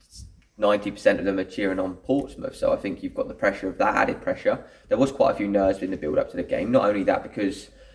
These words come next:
the importance of the game, we knew that if we didn't go there and get anything, then suddenly this weekend becomes even more important, um, because the way the fixtures fall, and we know teams around us,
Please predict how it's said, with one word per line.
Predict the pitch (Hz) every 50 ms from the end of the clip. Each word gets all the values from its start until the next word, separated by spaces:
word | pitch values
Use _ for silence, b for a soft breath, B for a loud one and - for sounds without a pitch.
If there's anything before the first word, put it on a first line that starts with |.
| b b b _ _ _
the | - 117
importance | 110 101 123 117 107 95 -
of | - 135 -
the | - -
game, | 67 64 82 92
we | 95 104
knew | 104 107 107 104 98
that | 95
if | 90 - -
we | 104
didn't | 98 - 127 123 110 101 98 95 - - - _ -
go | - 110 107 104
there | 101 104 101 98 101
and | 101 98
get | 113 113 98
anything, | 92 98 92 - - 101 101 117 123 - -
then | - 104 101 101
suddenly | - - 117 110 101 98 95 95 95
this | 92 - 113 113 - -
weekend | 98 101 98 98 - 101 101 98 -
becomes | 98 - - 98 101 98 95 - - - _ _ -
even | 113 113 104 101 98
more | 101 113 127 131 113
important, | 98 - - - 87 - - - - - - 123 - b b b b b b
um, | - 98 101 98 98 98 95
because | 92 98 - 104 101
the | - 107
way | 98 107 101
the | 101 98
fixtures | - - 92 - - 95 95
fall, | - - 120 120 113 101
and | 90 92
we | 95 95
know | 98 98 98
teams | - - 110 101 98 92
around | 95 101 104 104 101 101 95 95
us, | 104 110 - - -